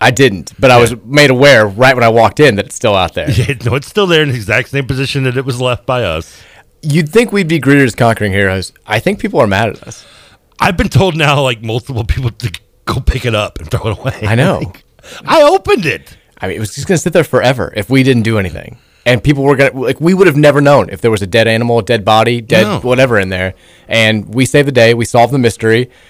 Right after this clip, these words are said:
Speaker 1: We let everybody know that it's okay. It's safe to go outside. Don't worry about that thing that's been sitting out there since October.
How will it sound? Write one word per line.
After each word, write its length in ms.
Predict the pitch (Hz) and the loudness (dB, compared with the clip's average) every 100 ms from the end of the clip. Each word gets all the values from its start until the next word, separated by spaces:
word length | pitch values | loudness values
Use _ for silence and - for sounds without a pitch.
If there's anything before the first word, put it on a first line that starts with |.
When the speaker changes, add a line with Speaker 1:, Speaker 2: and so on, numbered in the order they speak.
| _ _ | _ _
Speaker 1:
We 720 | 120 123 120 117 117 117 110 _ _ _ _ | -6 0 2 2 0 -2 -6 _ _ _ _
let 320 | 127 120 135 | -4 2 2
everybody 340 | 143 139 131 131 | 4 2 4 4
know 140 | 123 | 4
that 100 | 120 | 2
it's 120 | 110 - | 0 0
okay. 320 | 117 113 120 | 2 2 0
It's 120 | 135 | -2
safe 200 | - 113 | 0 0
to 80 | 120 | 0
go 160 | 120 | 2
outside. 460 | 113 104 117 104 110 | 2 0 0 0 2
Don't 180 | 117 101 | 0 0
worry 240 | 117 117 | 0 2
about 240 | 113 110 107 | 2 0 0
that 200 | 110 - | -2 -2
thing 160 | 113 | -2
that's 120 | 113 | -4
been 140 | - 104 | -6 -6
sitting 260 | - 113 | -2 0
out 100 | 110 | 0
there 140 | 113 113 | 0 -2
since 240 | 87 113 | -2 -2
October. 600 | 104 95 131 117 101 98 | -2 0 0 0 0 -2